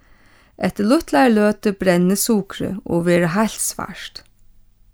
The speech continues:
Ta merkist vel at glasi odnar av evnafrøyli tilgongtene. Vit kunni av hesi royndini atla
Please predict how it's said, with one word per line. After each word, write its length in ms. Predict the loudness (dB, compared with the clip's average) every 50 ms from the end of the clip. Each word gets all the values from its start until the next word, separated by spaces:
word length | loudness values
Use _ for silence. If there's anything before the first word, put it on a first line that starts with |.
| _ _ _ _ _ _ _ _ _ _ _ _ _ _ _ _ _ _
Ta 140 | -4 0 2
merkist 480 | 2 4 2 2 0 0 -2 -2 0 0
vel 280 | 2 2 4 2 2 0
at 100 | -2 0
glasi 380 | 2 2 2 2 0 -2 -4 -2
odnar 460 | -2 -2 -2 _ -2 0 2 2 2
av 220 | 2 2 2 2 2
evnafrøyli 720 | 2 2 2 0 -2 -2 -2 0 0 0 0 0 0 0 0 0
tilgongtene. 640 | -2 -2 -2 -2 -4 -4 -4 -6 -10 -12 -14 -14 -14 _ _ _ _ _ _ _ _ _ -20 _ -20 _ _ -20 _ -20 _ -20 -20 -20 -20 -20 -20 -20 -20 -20 -20 -20 -20 -20 -12 -2 2
Vit 220 | 2 2 2 0 2
kunni 360 | 2 4 4 4 4 4 4 4
av 140 | 4 4 4
hesi 380 | 4 4 2 2 0 0 0 2
royndini 520 | 2 2 2 2 0 0 0 0 0 0 -2
atla 440 | -4 -10 -10 -10 -4 0 0 0 0